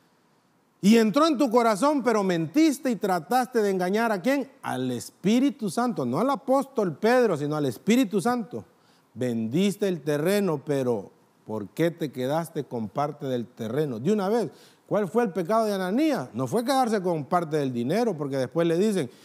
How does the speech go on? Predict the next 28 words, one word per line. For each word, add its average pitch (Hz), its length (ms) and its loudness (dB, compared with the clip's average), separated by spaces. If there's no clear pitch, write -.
"Si - 160 -6
el 127 100 -2
terreno 135 400 0
era 117 240 -6
tuyo, 123 400 0
el 139 180 0
dinero 143 340 2
antes 151 260 -2
de 143 120 0
traerlo 143 480 -2
era 233 180 0
tuyo. 156 520 0
Tú 147 120 -2
podías 151 340 2
hacer", 151 300 0
se - 100 -4
lo 135 60 0
estoy 165 180 2
parafraseando, 156 560 0
"tú 151 100 0
podías 165 280 2
hacer 180 140 0
con 185 120 -2
el 185 80 -2
dinero 196 260 0
lo 262 140 0
que 208 100 -4
quisieras, 147 600 -2